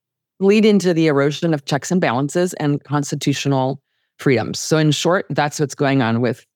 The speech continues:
democracy right now. And that's why I have some worries. I have hopes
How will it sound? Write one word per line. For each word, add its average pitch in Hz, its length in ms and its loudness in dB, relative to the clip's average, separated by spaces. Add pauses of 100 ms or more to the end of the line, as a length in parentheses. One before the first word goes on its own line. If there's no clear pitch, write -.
(200)
democracy 127 560 0
right 127 200 -2
now. 131 300 0
And 151 180 0
that's 117 400 -4 (760)
why 135 240 0
I 131 60 -2
have 117 220 -4
some 131 220 -4
worries. 92 420 -4 (240)
I - 60 -4
have 151 300 -2
hopes - 500 -6